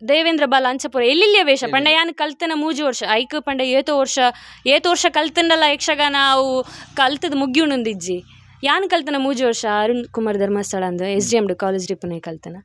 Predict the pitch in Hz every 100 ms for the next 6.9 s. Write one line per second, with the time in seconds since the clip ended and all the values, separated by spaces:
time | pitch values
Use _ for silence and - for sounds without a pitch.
0 | - - - - 294 370 370 330 311 302
1 | 320 - 269 254 320 285 277 277 302 269
2 | 240 233 214 214 202 240 247 214 175 165
3 | 240 _ _ _ _ _ _ - 330 370
4 | - 427 392 - - 320 254 262 381 330
5 | 330 311 302 277 285 240 220 - 277 262
6 | 233 233 247 240 214 185 170 165 202